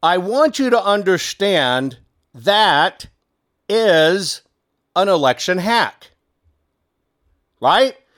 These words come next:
If they only had to kind of do it once and convince you of that once, not only did they hack what they do, they hacked your freaking mind and they got you to stand down. I'm,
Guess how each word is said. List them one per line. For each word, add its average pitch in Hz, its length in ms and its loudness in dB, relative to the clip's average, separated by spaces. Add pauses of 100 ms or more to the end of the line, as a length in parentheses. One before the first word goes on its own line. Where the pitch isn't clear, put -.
(340)
If 170 100 0
they 214 140 2
only 247 240 2
had 214 300 2
to 202 60 -2
kind 208 280 -2
of 147 100 -4
do 196 180 4
it 170 120 0
once 175 420 0
and 139 140 -6
convince 147 640 -4
you 156 160 -2
of 135 200 0
that 131 280 0
once, 156 720 -4 (1040)
not 214 260 0
only 233 480 2
did 156 300 -2
they 156 200 2
hack 190 460 -4
what 170 260 -2
they 156 160 0
do, 240 280 -4
they 190 200 2
hacked 269 420 -4
your 196 120 0
freaking 214 540 -2
mind 160 540 -2
and 151 180 -2
they 143 100 0
got 160 400 -2
you 175 80 -4
to 139 100 -4
stand 135 460 -4
down. 120 400 -6 (720)
I'm, 226 420 0